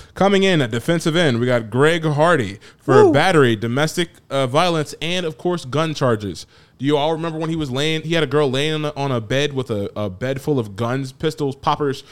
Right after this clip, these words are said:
Speaker 2: No, he
Speaker 1: all
Speaker 2: threw her on the bed.
Speaker 1: Yeah, all those guns whooped her ass. And then he's also not in jail, and he's a professional M M A fighter now.
Speaker 2: Didn't he tell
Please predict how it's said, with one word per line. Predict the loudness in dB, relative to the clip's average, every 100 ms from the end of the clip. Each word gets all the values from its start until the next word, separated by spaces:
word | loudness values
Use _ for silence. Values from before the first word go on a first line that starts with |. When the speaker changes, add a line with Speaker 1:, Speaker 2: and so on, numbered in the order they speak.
| 0
Speaker 2:
No, | 4
he | 4
Speaker 1:
all |
Speaker 2:
threw | 6 6 6
her | 6
on | 2
the | -2
bed. | -6 -8 -2
Speaker 1:
Yeah, | 0
all | 4 2
those | 2 -2
guns | 0 0 0 -4 -8
whooped | -4 -4 2
her | 2
ass. | 2 0 -4 -12 -16 -20 -6
And | 0 2
then | 2
he's | 2 2
also | 2 2 0
not | 0 -2 -2 -2
in | -4 2
jail, | 2 2
and | 0
he's | 0
a | -2
professional | -2 -4 -4 -4
M | -2
M | 0
A | 0
fighter | 0 -2 -2
now. | -4 -6 -10 -8
Speaker 2:
Didn't | -2 0
he | -2
tell | -2 0 0